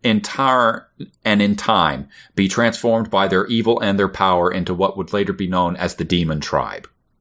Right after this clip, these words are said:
They wage war against the spirits of good, and it's just the biggest war that the setting has ever seen up until Ganon does his real thing.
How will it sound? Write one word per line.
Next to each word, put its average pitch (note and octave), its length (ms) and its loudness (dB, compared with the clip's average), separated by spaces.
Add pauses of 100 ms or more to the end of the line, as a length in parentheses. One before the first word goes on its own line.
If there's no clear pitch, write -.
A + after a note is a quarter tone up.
(480)
They G#2 220 2
wage C3+ 400 -2
war A#2+ 200 2
against A2 280 -2
the G2+ 80 -8
spirits G#2+ 400 0
of F#2 100 -6
good, G#2 200 0
and G2+ 120 0
it's G#2+ 160 0
just C3+ 240 -2
the D#3 60 2
biggest G3 420 -2
war D3 340 2
that A2+ 200 -4
the A2 60 -4
setting B2 360 2
has G#2 160 2
ever A2+ 240 2
seen G#2+ 480 2
up F#2 180 -2
until F2 240 0
Ganon D#2+ 380 0
does D#2 220 -2
his - 200 -6
real D2+ 320 0
thing. D2 280 -8